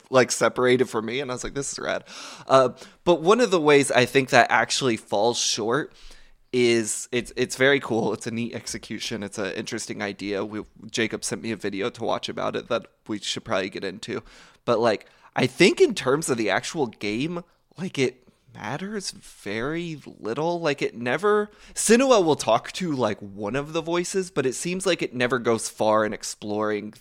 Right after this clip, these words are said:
the, at least in this first half, the impact these voices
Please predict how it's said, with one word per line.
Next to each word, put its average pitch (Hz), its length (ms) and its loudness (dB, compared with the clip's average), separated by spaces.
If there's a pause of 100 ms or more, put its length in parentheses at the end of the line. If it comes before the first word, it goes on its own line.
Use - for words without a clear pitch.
the, 110 280 -10 (240)
at 147 100 4
least 175 220 4
in 139 80 0
this 120 240 -4 (500)
first 113 280 -2
half, - 260 -6 (340)
the 135 220 -4
impact 127 580 -2
these 107 180 -10
voices 104 420 -8